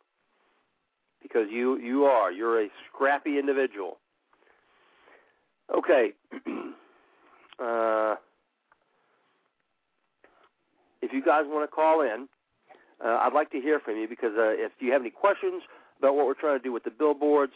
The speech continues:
any questions about, uh, how to get, uh, on the air, on the, get on the radio, get on the T V, et cetera, then call in, ask the questions. I'll do my best to help you get started in that.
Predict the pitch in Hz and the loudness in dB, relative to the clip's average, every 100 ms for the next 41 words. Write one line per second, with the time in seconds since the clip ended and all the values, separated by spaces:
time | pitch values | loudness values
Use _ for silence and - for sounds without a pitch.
0 | - 117 - 165 156 151 139 127 107 120 | -8 -10 0 0 0 -4 -2 -2 2 2
1 | 117 - 120 110 107 - - - _ - | 0 -2 0 2 0 -4 -14 -20 _ -6
2 | 110 123 120 127 123 - 131 117 120 120 | 0 0 2 0 -2 0 0 2 2 0
3 | 117 - 156 156 156 151 120 113 110 - | -2 -2 0 2 2 2 0 -2 -8 -4
4 | 117 110 110 151 151 147 143 139 127 110 | -2 -2 0 -2 0 2 2 2 -2 -6
5 | 101 135 123 139 131 - 160 147 156 147 | -8 -8 -4 -2 -2 -2 -2 0 0 -2
6 | - _ _ _ - 113 107 - 135 143 | -6 _ _ _ -8 -6 -4 2 4 4
7 | 147 147 139 123 139 - - 160 147 143 | 2 0 -2 -4 -4 -6 -4 -2 -2 -2
8 | 131 120 117 120 120 127 131 - 127 113 | 0 0 0 -2 -2 0 -2 -4 -8 -2
9 | 120 - 127 131 - 135 127 110 113 113 | -2 -4 -4 -4 0 2 0 -2 -2 -2
10 | 131 | -4